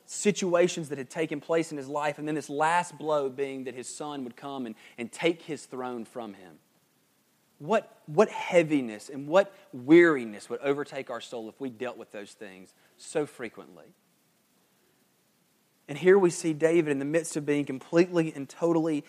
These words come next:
faint and worn out, instead of saying and, or using it as an excuse to, to not seek the Lord and to not bow on our faces before God, that instead it drives him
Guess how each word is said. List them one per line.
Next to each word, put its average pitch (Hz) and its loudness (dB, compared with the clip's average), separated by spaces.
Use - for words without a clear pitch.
faint 180 4
and 147 -2
worn 165 6
out, 151 2
instead 185 8
of 165 4
saying 170 2
and, 147 -6
or 156 6
using 175 0
it 160 0
as 151 -2
an 147 -4
excuse 160 -6
to, 139 2
to - -2
not 165 6
seek - 0
the 165 4
Lord 147 6
and 135 -4
to 156 -6
not 160 -2
bow 170 8
on 165 4
our 151 2
faces 151 -2
before 143 2
God, 131 -2
that 143 0
instead 160 4
it 131 -2
drives 143 0
him 123 -12